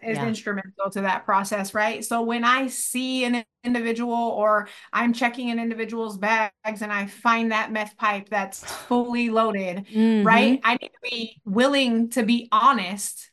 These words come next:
Speaker 1: about what my first thought was. I have to be willing to be honest with somebody. If my first thought was, "Damn, that looks good,"
Speaker 2: Right.
Speaker 1: I, I, I gotta be damn willing to pick up that phone and call somebody and say,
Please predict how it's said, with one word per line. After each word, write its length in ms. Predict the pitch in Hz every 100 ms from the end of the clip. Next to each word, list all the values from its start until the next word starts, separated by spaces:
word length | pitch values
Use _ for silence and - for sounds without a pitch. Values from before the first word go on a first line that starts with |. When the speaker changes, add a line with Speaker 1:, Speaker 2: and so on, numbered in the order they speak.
| _ _ _ _ _ -
Speaker 1:
about 340 | 233 220 202
what 180 | 233 226
my 160 | 226
first 320 | 220 233 220 -
thought 240 | 226 -
was. 240 | 196 180
I 120 | 214 254
have 160 | 330
to 80 | 285
be 120 | 240
willing 320 | 233 262 269
to 100 | 247
be 160 | 226 226
honest 400 | 226 226 214 -
with 140 | 214
somebody. 540 | 208 220 214 208 214 208 - -
If 180 | 233 226
my 220 | 240 262
first 340 | 311 320 302 -
thought 240 | 277 277
was, 240 | 262 240 175
"Damn, 340 | 233 247 247
that 200 | 240 226
looks 240 | 240 233
good," 400 | - 226 254 262 - 185
Speaker 2:
Right. 400 | 170 240 269 254
Speaker 1:
I, 140 | 240 269
I, 0 | 262
I 60 | - - 262
gotta 100 | 240
be 160 | 233 208
damn 400 | 233 254 269 254
willing 460 | 240 208 196 196
to 240 | - 262 226
pick 320 | - 269 277
up 80 | 269
that 220 | 254 -
phone 300 | 254 247 254
and 140 | 220
call 240 | 196 247 247
somebody 520 | 262 247 254 269 254
and 220 | 220 220
say, 600 | 208 285 294 226 214 226